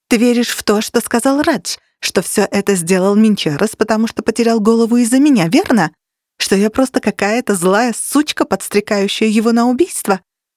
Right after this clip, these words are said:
Может ли кто-нибудь после этого просто встретиться со мной? Я думала, что человеческая судебная система далека от совершенства, но ваша вампирская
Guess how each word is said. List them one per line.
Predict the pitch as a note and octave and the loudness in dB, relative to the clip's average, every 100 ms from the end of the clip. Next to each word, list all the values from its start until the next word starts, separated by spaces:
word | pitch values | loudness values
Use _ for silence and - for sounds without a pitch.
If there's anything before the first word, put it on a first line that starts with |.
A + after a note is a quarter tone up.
| _ | _
Может | A3+ A#3 D#4 B3+ - | 4 6 4 2 2
ли | A#3 | 0
кто-нибудь | - C#4+ C4 G#3 G#3 | 2 2 4 4 0
после | - C4 A3+ | 0 0 0
этого | - B3 C#4 A3 | 2 0 0 -2
просто | G#3 B3 - C#4 | 0 -2 -2 -4
встретиться | - G4 D4+ G3 G3 | 0 0 0 -2 -2
со | - | -2
мной? | D4 D4 D3+ - - - _ - | 2 0 -2 -10 -20 -20 _ 0
Я | G3 F#3 | 2 2
думала, | G3 B3 G#3+ G3 | 4 4 2 0
что | - | -2
человеческая | F3 F#3+ G3 A#3 A3 G#3 G3+ G3 | 0 2 2 0 0 -2 0 0
судебная | - F3+ G#3 G3+ A3 | 0 0 0 0 0
система | - G#3 - A3+ | -2 -4 0 2
далека | A3 A3+ A#3 - E4+ | 2 2 0 0 -2
от | C#4+ | -2
совершенства, | - G3 - D4 A3 - - E3+ _ _ _ - | -2 -2 -2 0 -2 -2 -6 -6 _ _ _ 2
но | G#3 A3 | 4 4
ваша | F3 B3 C4 G3+ | 2 0 0 0
вампирская | F#3+ F#3+ G3 E4 G4 - B3+ G3 F#3+ | 0 -2 -2 -2 -4 -4 0 0 -2